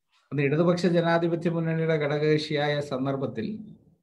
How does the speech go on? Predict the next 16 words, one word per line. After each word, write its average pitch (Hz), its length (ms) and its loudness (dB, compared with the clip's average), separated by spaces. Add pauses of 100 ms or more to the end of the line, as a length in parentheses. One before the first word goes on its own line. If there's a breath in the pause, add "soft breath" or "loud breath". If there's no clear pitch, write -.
(760)
യു 139 200 0
ഡി 175 80 4
എഫിൽ 180 320 4
നിന്ന് 170 240 0
കിട്ടിയ 151 440 -2
രാജ്യസഭാ 143 520 0
സീറ്റ് 143 500 -4
രാജിവെച്ചിട്ടാണ് 135 1200 -2 (1200)
എൽ 156 160 2
ഡി 156 60 4
എഫിലേക്ക് 135 680 0 (2000)
വീരേന്ദ്രകുമാറിന്റെ 143 800 2
നേതൃത്വത്തിലുള്ള 127 760 -4
പാർട്ടി 120 520 -6
ഘടകകക്ഷിയായി 123 720 -2
വന്നത്. 107 320 -6